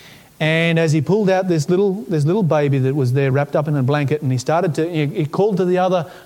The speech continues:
uh, rescuers. They were all excited. They came running back to see this little miracle of survival. And, and as they, they were sort of stumbling across the broken ground, mobile phone fell out of the blanket.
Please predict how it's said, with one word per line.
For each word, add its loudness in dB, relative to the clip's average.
uh, 0
rescuers. 0
They 0
were 2
all 2
excited. 0
They 0
came -2
running 0
back -2
to -8
see -2
this -2
little 0
miracle -2
of -2
survival. -2
And, 0
and 0
as 0
they, 0
they 2
were 2
sort 0
of 0
stumbling 0
across 0
the 0
broken 0
ground, -2
mobile 0
phone -2
fell 2
out -2
of -2
the -4
blanket. -6